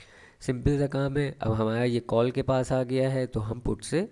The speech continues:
बाहर हो जाएंगे। पुट से बाहर होते क्यों हैं, उसको भी आप थोड़ा सा समझ लीजिए, मैं एक्सप्लेन कर दे रहा हूँ।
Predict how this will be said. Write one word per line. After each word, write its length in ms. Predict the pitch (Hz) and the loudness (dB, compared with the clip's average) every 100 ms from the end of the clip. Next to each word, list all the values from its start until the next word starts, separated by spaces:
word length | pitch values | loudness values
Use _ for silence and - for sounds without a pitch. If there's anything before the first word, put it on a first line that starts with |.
| - | -4
बाहर 280 | 101 101 98 | 0 2 2
हो 60 | |
जाएंगे। 220 | 104 104 | -2 -2
पुट 240 | 107 139 135 | 0 0 0
से 100 | 147 | -2
बाहर 280 | 117 113 127 | 0 0 0
होते 420 | - 92 - 135 | 0 0 0 -2
क्यों 220 | 135 139 | 0 -2
हैं, 80 | 135 | -2
उसको 380 | 117 - - 120 | -2 -4 -2 0
भी 120 | 131 | 0
आप 160 | 123 | 0
थोड़ा 180 | 123 123 | -2 -2
सा 80 | 123 | -2
समझ 240 | 117 117 | -2 -2
लीजिए, 200 | 120 123 | -2 0
मैं 100 | 123 | 0
एक्सप्लेन 420 | 110 - - 107 117 | -2 -6 -6 -4 -2
कर 180 | 123 | -2
दे 140 | 120 127 | 0 0
रहा 100 | |
हूँ। 80 | 139 | -2